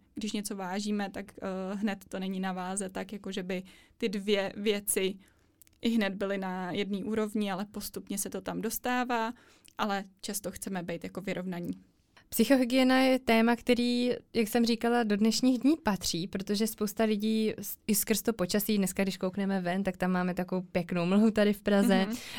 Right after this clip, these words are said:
Speaker 2: Eh, to listí sice se krásně zabarvuje, ale na někoho přeci jen to může působit trošku úzkostně, depresivně. Můžeš nám prosím říct nějaké třeba konkrétní příklady,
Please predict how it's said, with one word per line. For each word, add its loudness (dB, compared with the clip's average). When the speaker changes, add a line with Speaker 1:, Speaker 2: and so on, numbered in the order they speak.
Speaker 2:
Eh, 4
to 0
listí 0
sice -2
se -2
krásně -2
zabarvuje, 2
ale 0
na 2
někoho 0
přeci -4
jen 2
to 0
může 4
působit -4
trošku -6
úzkostně, -6
depresivně. -4
Můžeš 4
nám 0
prosím 2
říct -2
nějaké 0
třeba 2
konkrétní 0
příklady, 0